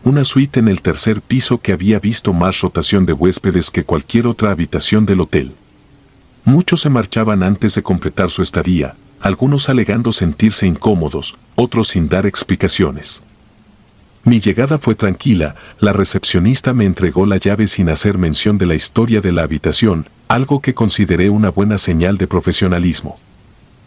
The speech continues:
La habitación doscientos trece era espaciosa,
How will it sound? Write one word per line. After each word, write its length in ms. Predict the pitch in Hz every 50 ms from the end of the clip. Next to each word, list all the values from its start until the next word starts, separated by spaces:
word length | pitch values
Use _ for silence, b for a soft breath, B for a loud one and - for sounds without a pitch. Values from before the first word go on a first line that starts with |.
| - - _ -
La 160 | 110 110 113
habitación 520 | 110 104 101 - - - - - 143 151 170
doscientos 560 | 160 135 - - 131 127 127 - 104 98 -
trece 440 | - 107 120 120 - - 104 95 95
era 120 | 95 95
espaciosa, 640 | 87 - - 92 - - 117 101 82 - 85 71